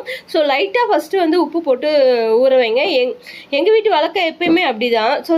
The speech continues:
சிக்கன்ல உப்பு போட்டு நம்ம ஊற வச்சிட்டோம்னா, அது நல்லா வந்து மேரினேட்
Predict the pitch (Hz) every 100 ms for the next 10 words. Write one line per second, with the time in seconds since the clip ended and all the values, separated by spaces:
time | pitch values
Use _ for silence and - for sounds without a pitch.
0 | 320 302 392 392 339 294 349 339 302 320
1 | 285 262 285 285 269 - 254 226 339 381
2 | 277 233 262 262 247 277 302 269 240 226
3 | 214 226 247 269 269